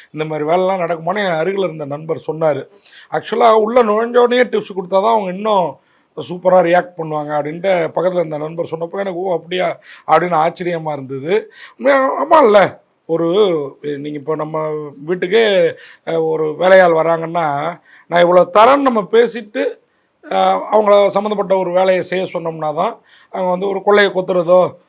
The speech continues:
ஒரு இதோ வந்து அவங்க வந்து செய்வாங்க. இன்னும் சொல்ல போனா அந்த காசை நீங்க முன்கூட்டியே கொடுத்தீங்கன்னா வேலையில இன்னும் ஈடுபாடா செய்வாங்க. "அப்படித்தானே இந்த வேலையும்?" அப்படின்னு எனக்கு தோணுச்சு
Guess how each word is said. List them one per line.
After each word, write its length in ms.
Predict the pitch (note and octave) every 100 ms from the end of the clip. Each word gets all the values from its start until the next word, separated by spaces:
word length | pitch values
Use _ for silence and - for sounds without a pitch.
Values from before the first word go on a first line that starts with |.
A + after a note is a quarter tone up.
| _ _
ஒரு 180 | E3+ F3
இதோ 260 | F#3 F#3+
வந்து 260 | F3 E3+ G#3
அவங்க 220 | B3 G#3+
வந்து 320 | F#3 F#3+ G3
செய்வாங்க. 520 | F3+ F#3 F#3+ D#3 C#3 - _ _ _
இன்னும் 240 | - G#3 C#4+
சொல்ல 180 | B3 A#3
போனா 180 | B3
அந்த 140 | C#4 A3
காசை 340 | G#3 C4+ C#4
நீங்க 180 | B3+ G#3+
முன்கூட்டியே 580 | G3 C4+ C#4 A3+ C#4 B3+
கொடுத்தீங்கன்னா 220 | A3+ A#3+
வேலையில 460 | C#4 A#3+ B3 A#3 G#3+
இன்னும் 220 | G#3+ A3
ஈடுபாடா 400 | G#3 G3+ G3 G3
செய்வாங்க. 380 | F3 E3+ D3 - -
"அப்படித்தானே 380 | B3 E4 E4+ D#4+
இந்த 240 | C4+ A#3+
வேலையும்?" 300 | G#3+ G#3 G#3
அப்படின்னு 260 | F#3 F#3+ G#3+
எனக்கு 360 | F3+ C#3+ F3+
தோணுச்சு 300 | F3 D3 D#3